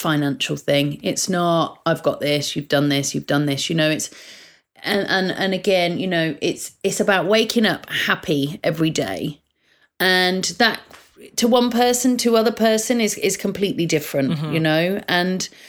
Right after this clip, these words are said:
Speaker 1: and I think, you know, it, we don't, a lot of people say, "Oh, t-, successful people think of people like, got loads of money and this, this, and this," but,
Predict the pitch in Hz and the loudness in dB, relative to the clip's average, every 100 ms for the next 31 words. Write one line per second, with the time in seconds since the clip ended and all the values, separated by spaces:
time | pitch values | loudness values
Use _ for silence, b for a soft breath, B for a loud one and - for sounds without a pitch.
0 | B B 190 190 - 208 190 - - _ | B B 2 2 4 2 2 -8 -14 _
1 | - 202 185 180 185 175 220 220 208 190 | -2 0 2 2 2 2 0 2 2 0
2 | - _ _ _ 190 208 - 214 196 214 | -6 _ _ _ 0 2 2 0 2 2
3 | 196 185 190 - - 165 - 190 - 190 | 4 2 -2 -6 -6 -4 -4 -2 0 0
4 | - 170 185 175 185 170 - 185 170 175 | -2 -2 -4 -2 -4 -4 -4 -6 -2 0
5 | 156 156 147 165 160 170 175 170 160 151 | 0 0 0 0 0 0 2 2 2 2
6 | 151 165 - 156 - 165 170 165 175 165 | 0 -2 -2 -4 -2 0 0 0 -2 -2